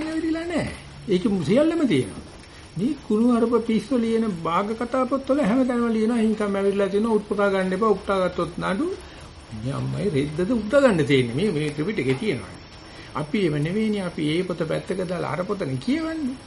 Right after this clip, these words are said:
කියලා ඒකෙන් උද්දෘත ගන්නෙ. උද්දෘත ගත්තට පස්සේ අර මනුස්සයා නඩු දාන ඕනට වැඩි ගත්තොත්. බුදුරජාණන්සේ නඩු දාන්නෙත් නෑ. ඕන තරම් ඉඳලා තියෙනවා. ඒ නිසා මේ නිරීක්ෂණ වැඩි කිරීමේ ක්‍රියාවට අපි සීක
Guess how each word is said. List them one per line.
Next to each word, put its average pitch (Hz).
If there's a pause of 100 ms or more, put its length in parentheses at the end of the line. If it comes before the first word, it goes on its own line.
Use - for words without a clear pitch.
(480)
කියලා 170
ඒකෙන් 175
උද්දෘත 202
ගන්නෙ. 220 (360)
උද්දෘත 180
ගත්තට 160
පස්සේ 160 (500)
අර 175
මනුස්සයා 170
නඩු 170
දාන 156
ඕනට 80
වැඩි -
ගත්තොත්. 80 (300)
බුදුරජාණන්සේ 165
නඩු 143
දාන්නෙත් 127
නෑ. 147 (680)
ඕන 196
තරම් 190
ඉඳලා -
තියෙනවා. - (320)
ඒ 151
නිසා 165
මේ 160
නිරීක්ෂණ 151
වැඩි 151
කිරීමේ 160
ක්‍රියාවට 147
අපි 202
සීක 139